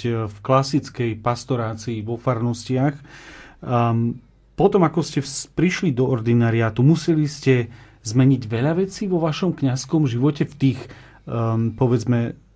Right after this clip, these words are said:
nejakých zabehaných zvykoch, ktoré má kňaz v bežnej, e, pastorácii v, či už vo farnosti v meste alebo, e, na dedine?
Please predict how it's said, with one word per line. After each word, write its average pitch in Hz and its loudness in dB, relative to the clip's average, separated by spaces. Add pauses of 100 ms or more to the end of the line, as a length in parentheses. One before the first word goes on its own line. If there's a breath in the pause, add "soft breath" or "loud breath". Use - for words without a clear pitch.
nejakých 113 -8 (420)
zabehaných 117 2
zvykoch, 135 -2 (400 soft breath)
ktoré 120 2
má 123 4
kňaz 131 0
v 104 -10
bežnej, 135 2
e, 117 -6 (1080 loud breath)
pastorácii 123 0
v, 104 -6 (280)
či 113 -2
už 110 2 (720)
vo 143 -4
farnosti 117 -2
v 104 -2
meste 131 2
alebo, 110 -6
e, - -8 (380)
na 113 -6
dedine? 127 -6